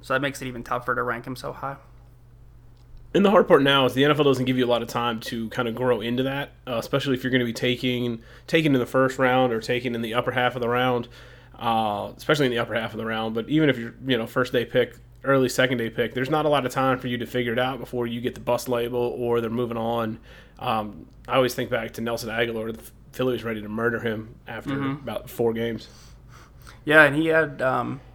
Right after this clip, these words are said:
Speaker 1: an issue with drops there, and it seemed like, man, he might even get cut from his rookie deal before it expires.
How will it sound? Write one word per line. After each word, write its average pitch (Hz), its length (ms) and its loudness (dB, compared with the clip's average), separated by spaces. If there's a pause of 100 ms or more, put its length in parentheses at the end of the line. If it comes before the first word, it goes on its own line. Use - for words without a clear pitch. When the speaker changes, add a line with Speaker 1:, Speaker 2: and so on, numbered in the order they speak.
(220)
Speaker 1:
an 139 80 -2
issue 143 160 -4
with 131 160 -4
drops 131 360 2
there, 120 200 -2
and 123 160 -4
it 135 100 -10
seemed 147 160 -2
like, 127 180 0
man, 135 200 -4
he 139 80 -6
might 151 160 -2
even 127 160 -4
get 117 160 -10
cut - 260 -2
from 139 140 -4
his 127 100 -10
rookie 147 240 -6
deal 131 260 0
before 127 460 0
it 117 80 -4
expires. 127 680 -4